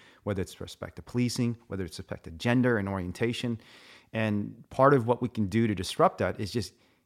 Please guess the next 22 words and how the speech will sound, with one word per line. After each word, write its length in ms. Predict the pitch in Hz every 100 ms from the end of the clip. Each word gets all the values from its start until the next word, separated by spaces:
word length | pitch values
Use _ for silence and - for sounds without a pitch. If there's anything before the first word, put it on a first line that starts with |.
| _
get 280 | 131 135 -
different 300 | 139 117 90
voices 540 | 98 127 139 - 90
in 120 | - 98
the 40 |
media. 340 | 98 131 - -
So 200 | - 107
I 40 |
think 160 | 107 117
that's 180 | 90 -
so 200 | 120 120
important. 420 | - 92 92 - 95
And 240 | 90 87 - _ _ _
why 180 | 127 165
it 40 |
was 100 | 156
kind 220 | - 196 202
of 80 |
honestly 320 | 110 135 - 95
a 40 |
bummer 480 | 87 113 123 98 87 -
when, 220 | 107 98